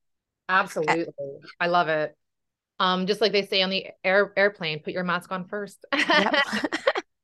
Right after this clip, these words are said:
Speaker 1: Heather, thank you so much for chatting. Where can people find you?
Speaker 2: Um, Facebook is the best place. Just look for, um,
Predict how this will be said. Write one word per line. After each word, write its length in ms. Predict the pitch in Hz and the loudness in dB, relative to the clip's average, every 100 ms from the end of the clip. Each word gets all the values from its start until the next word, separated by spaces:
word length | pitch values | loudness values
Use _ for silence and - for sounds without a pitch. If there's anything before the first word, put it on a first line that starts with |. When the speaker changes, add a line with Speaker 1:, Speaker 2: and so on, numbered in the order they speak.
| - _ - | -20 _ 2
Speaker 1:
Heather, 220 | 330 277 | 6 6
thank 280 | 285 339 359 | 6 6 6
you 120 | 494 | 6
so 120 | 440 359 | 4 -4
much 180 | 330 | -6
for 280 | - 294 269 | -4 -2 -2
chatting. 460 | - - 302 320 196 | -6 -4 -2 -2 2
Where 220 | 202 240 | 2 2
can 240 | - 381 | -2 -8
people 340 | 359 311 311 285 | -6 -6 -2 -2
find 380 | - 202 285 175 | 0 -2 -2 -6
you? 320 | - - - _ - - - - | -10 -12 -16 _ -14 -12 -10 4
Speaker 2:
Um, 300 | 233 240 240 | 8 8 4
Facebook 640 | - 254 277 - 277 269 - | 4 4 4 4 4 6 4
is 340 | 233 226 220 | 6 6 2
the 80 | 214 | 2
best 300 | 196 185 - | 2 2 0
place. 440 | 208 190 196 214 - | 2 4 2 -2 -6
Just 340 | 190 - - | -6 -6 0
look 200 | 190 185 | 2 0
for, 480 | - 190 185 180 180 | 0 6 8 8 6
um, 360 | 175 175 175 | 6 6 2